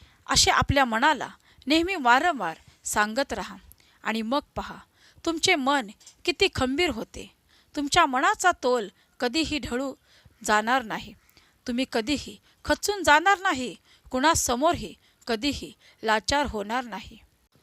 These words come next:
स्वामी म्हणतात, बाळा, मला माहीत आहे तुझ्यासाठी तुझे हे जीवन, तुझे आयुष्य सोपे नाही, कारण या तुझ्या आयुष्यामध्ये, जीवनामध्ये खूप काही खडतर प्रवास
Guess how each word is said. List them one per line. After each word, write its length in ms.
स्वामी 380
म्हणतात, 480
बाळा, 340
मला 220
माहीत 440
आहे 240
तुझ्यासाठी 640
तुझे 220
हे 180
जीवन, 440
तुझे 200
आयुष्य 540
सोपे 400
नाही, 320
कारण 260
या 240
तुझ्या 200
आयुष्यामध्ये, 800
जीवनामध्ये 640
खूप 340
काही 340
खडतर 400
प्रवास 500